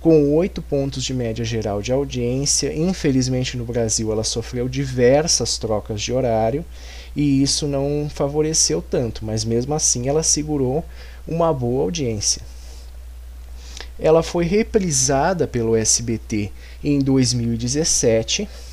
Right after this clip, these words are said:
onde ela oscilou entre cinco e sete pontos.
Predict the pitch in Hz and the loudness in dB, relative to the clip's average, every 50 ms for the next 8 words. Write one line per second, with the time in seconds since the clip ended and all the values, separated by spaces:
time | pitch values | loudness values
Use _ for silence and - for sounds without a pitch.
0 | - - - - - 127 131 135 147 151 143 156 139 143 147 147 147 147 156 - | -16 -16 -14 -8 -4 -2 0 2 2 2 2 4 4 4 4 4 2 2 0 0
1 | - - 202 180 160 139 131 131 143 156 - - - - - - - - - 151 | 0 0 0 0 2 2 2 2 2 0 -4 -8 -12 -14 -14 -14 -14 -6 -2 0
2 | 151 151 151 - 156 160 - - - - - 202 208 226 240 233 - 226 202 - | 0 0 0 -2 -2 -2 0 2 2 2 2 0 0 -2 -2 -2 -2 -4 0 0
3 | - - - 170 165 170 165 - 165 - - - 123 120 117 113 113 110 - - | 2 2 4 4 2 2 0 -2 -6 -6 -6 -2 0 0 0 0 -2 -4 -6 -8
4 | - - - - - - - - | -8 -6 -4 -2 -2 -2 -2 -4